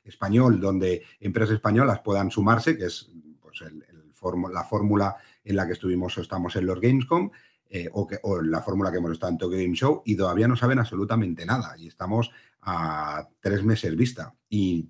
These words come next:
yo creo que no hay tiempo físico para, para que empresas, a lo mejor de fuera de los Estados Unidos o, o de estas grandes que tienen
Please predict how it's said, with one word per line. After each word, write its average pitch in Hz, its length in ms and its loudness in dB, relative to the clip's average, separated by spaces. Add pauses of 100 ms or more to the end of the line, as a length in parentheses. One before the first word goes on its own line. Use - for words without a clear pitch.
yo 95 160 -2
creo 95 200 -2
que 113 140 0
no 92 140 0
hay 95 140 0
tiempo 95 420 -2
físico 113 680 -4
para, 80 360 -4
para 78 220 -8
que 80 180 -4
empresas, 110 600 2 (280)
a 101 60 -10
lo 101 80 0
mejor 113 280 2
de 107 100 2
fuera 117 200 2
de 117 80 4
los 110 120 2
Estados 113 280 0
Unidos 113 480 4
o, 92 80 -4
o 87 680 -2
de 90 120 -2
estas 107 240 0
grandes 104 480 4
que 87 100 -10
tienen 98 380 -2